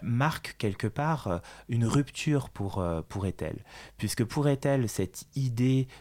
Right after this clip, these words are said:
de la langue française, de l'universalité, du rapport de respect aux, aux valeurs des uns et, et des autres et des peuples est complètement bafouée, voire saccagée,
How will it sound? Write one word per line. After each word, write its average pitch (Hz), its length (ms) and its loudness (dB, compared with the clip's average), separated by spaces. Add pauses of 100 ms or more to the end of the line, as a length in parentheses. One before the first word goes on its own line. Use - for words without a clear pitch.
(100)
de 101 80 2
la 90 160 4
langue 117 260 2
française, 113 680 0
de 101 120 0
l'universalité, 117 1300 2
du 98 180 -2
rapport 113 600 0 (320)
de 98 80 0
respect 123 560 2
aux, 95 280 4
aux 104 120 0
valeurs 104 560 2 (260)
des 104 260 0
uns 117 140 4
et, 101 120 0 (220)
et 98 100 0
des 98 240 0
autres 117 260 2
et 92 40 -2
des 90 120 0
peuples 127 480 0 (340)
est 107 120 2
complètement 139 520 2
bafouée, 117 500 2
voire 104 280 0
saccagée, 120 680 2